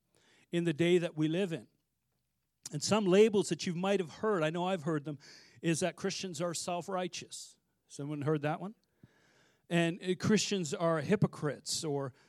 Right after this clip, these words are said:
fanatics or homophobic or whatever. And these, these d-, definitions are being put on the church and being put on people who just want to serve Jesus. And how many know what Jesus said, and, and this is our encouragement, in Mark thirteen thirteen,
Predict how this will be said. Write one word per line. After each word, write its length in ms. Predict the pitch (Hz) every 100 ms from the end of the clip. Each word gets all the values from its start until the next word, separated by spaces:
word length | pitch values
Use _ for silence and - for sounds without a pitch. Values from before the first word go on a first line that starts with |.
| _
fanatics 800 | - 202 202 208 185 139 - -
or 320 | 156 139 127 147
homophobic 800 | 220 202 - 208 165 143 - 165
or 220 | 156 151
whatever. 340 | 185 208 185
And 180 | 170 165
these, 240 | 180 160 - _ -
these 260 | 185 160 - - - - 208
d-, 160 | 190 220
definitions 800 | 156 220 214 214 240 - 214 165
are 80 | 175
being 200 | 185 175
put 220 | - 233
on 160 | 214 185
the 100 | 160
church 600 | - - 233 214 202 190
and 80 |
being 160 | 175 170
put 140 | 214
on 120 | 214 180
people 380 | 208 233 185
who 160 | 165 180
just 260 | 147 147 208
want 160 | 196
to 60 | 175
serve 340 | - 185 139
Jesus. 680 | 120 214 277 226 185 170 - - - -
And 100 | 170
how 220 | 190 240
many 220 | 233 220
know 360 | 202 226 233 185 - -
what 160 | 190
Jesus 520 | 131 151 269 285 202 -
said, 300 | - 185 175
and, 160 | 170 -
and 140 | 175
this 160 | 202 185
is 120 | 160
our 120 | 170
encouragement, 540 | 160 - 233 175 180
in 60 | 165
Mark 280 | 165 226 -
thirteen 540 | - 220 226 196 185
thirteen, 640 | - 208 202 - 214 175